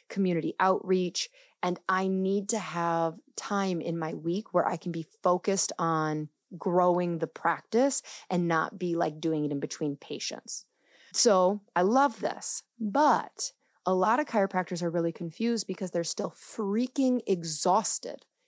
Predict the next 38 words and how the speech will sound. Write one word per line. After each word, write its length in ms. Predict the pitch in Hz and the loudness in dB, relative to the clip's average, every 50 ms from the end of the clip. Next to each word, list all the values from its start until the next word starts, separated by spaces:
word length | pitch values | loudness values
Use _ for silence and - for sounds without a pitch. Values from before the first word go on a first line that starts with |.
| _ _ | _ _
even 460 | - 240 254 294 269 285 285 269 254 240 | -2 0 2 2 2 2 2 2 2 2
though 540 | - 349 392 311 220 202 196 202 226 247 - _ _ _ _ _ - | 4 4 6 6 6 4 4 2 0 -2 -6 _ _ _ _ _ 0
in 160 | 220 214 208 | 2 2 2
their 100 | 202 208 | 2 0
head 260 | 196 - 349 349 233 | 0 2 2 2 2
they 100 | 202 220 | 2 -2
have 200 | 202 202 226 226 | -2 -2 0 2
all 140 | 240 247 254 | 2 2 2
this 160 | 269 247 - | 0 -2 -2
free 160 | - 330 359 | 0 -2 -2
time. 300 | 381 - 196 156 - - _ _ _ _ _ _ - - _ | -2 -2 -6 -8 -8 -12 _ _ _ _ _ _ -20 -16 _
They're 100 | - 240 | -2 0
like, 160 | 240 240 240 - | 2 2 2 2
"I'm 160 | 240 226 220 - | 0 0 2 4
only 320 | 220 240 277 302 330 311 | 4 4 4 4 4 4
adjusting 840 | 294 214 180 - 196 226 285 - - - - 175 165 165 165 165 170 - _ _ _ _ _ - | 2 0 0 0 0 2 2 0 -2 -2 -2 -2 -2 -2 -4 -6 -8 -10 _ _ _ _ _ -8
three 260 | - 190 208 233 254 | 0 2 4 4 4
days 360 | 220 196 202 208 214 208 - 165 | 4 4 4 4 4 4 4 2
a 60 | 147 | 0
week. 340 | 143 202 262 247 - - - | 0 0 0 0 -2 -4 -2
I 200 | - 185 214 220 | 0 0 2 0
have 340 | 226 214 208 220 226 226 - - _ _ | 0 -2 -2 -2 -2 -2 -4 -6 _ _
four 400 | - - - - 226 247 285 311 | -20 -18 -6 0 2 4 4 4
days 240 | 262 294 285 285 254 | 2 0 0 0 0
a 80 | 233 185 | 0 0
week. 320 | 165 220 302 339 320 - - | 0 0 0 0 0 0 -4
I'm 360 | 196 196 196 185 170 170 165 | -4 -2 -4 -4 -6 -4 -2
not 260 | 165 190 233 262 254 | 0 2 2 2 2
adjusting. 640 | 254 214 185 208 226 240 - - - 160 156 160 151 - - - - _ | 0 0 2 2 2 2 0 0 0 -2 -2 -2 -6 -10 -18 -20 -20 _
Why, 500 | - 175 196 190 214 220 233 240 240 226 226 - - 196 - _ _ _ | -10 -6 -6 -2 0 4 4 4 4 4 2 -4 -10 -12 -12 _ _ _
why 320 | _ 202 196 202 196 208 214 | _ -2 0 2 4 4 4
am 180 | 214 226 208 | 2 2 0
I 60 | 185 180 | 0 -2
still 220 | - - 214 175 | -2 -2 -2 -2
exhausted?" 540 | 160 - 220 226 214 208 - - 165 160 - - - - _ - | -2 0 0 0 0 0 -2 -4 -4 -4 -6 -14 -20 -16 _ 0
And 140 | 254 254 | 2 2
it's 160 | 254 247 - - | 2 2 -2 -6
because 580 | - 220 202 - - - 311 311 269 254 233 | -8 -8 -8 -8 -2 2 2 4 4 2 0